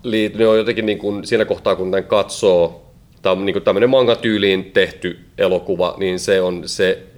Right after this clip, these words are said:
musiikin ja sen kuvan, niin kuin, synkka on vaan, niin kuin, aivan suunnattoman ihana. Ja tässä on ollutkin tämmöisenä, niin kuin, supervisorina tämmönen Leiji Matsumoto, joka on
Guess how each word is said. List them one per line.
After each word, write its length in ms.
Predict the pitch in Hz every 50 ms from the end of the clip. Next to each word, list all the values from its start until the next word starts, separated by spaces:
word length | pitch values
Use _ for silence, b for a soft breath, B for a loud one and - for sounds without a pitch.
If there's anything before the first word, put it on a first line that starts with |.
| - -
musiikin 600 | - 107 107 107 104 107 104 92 90 - 95 90
ja 120 | 92 90 85
sen 180 | 90 90 87
kuvan, 260 | 85 95 87 90 87 82
niin 80 | 82
kuin, 100 | 85 90 -
synkka 380 | - 87 85 85 - - 90
on 180 | 85 85 82 85
vaan, 180 | 82 80 80
niin 100 | 85 85
kuin, 140 | 85 82 82 - - -
aivan 320 | 90 87 82 85 85 - -
suunnattoman 500 | - - 92 85 85 - 95 95 87 90
ihana. 240 | 90 85 87 90 90
Ja 60 | 87
tässä 240 | 87 85 85 - 95
on 60 | 90
ollutkin 260 | 87 87 85 - 90
tämmöisenä, 340 | - 90 87 82 95 90 85
niin 120 | 87 85
kuin, 160 | 90 87 82 B B B B B B B B B
supervisorina 1000 | B - 120 92 - 101 98 87 101 104 95 90 - 107 101 95 92 92 92 87
tämmönen 420 | - - 92 90 90 87 87 87 67
Leiji 400 | 107 101 95 95 92 85 98 92
Matsumoto, 580 | 95 107 107 - - 117 101 95 90 - 92
joka 180 | 87 87 - 87
on 120 | 82 82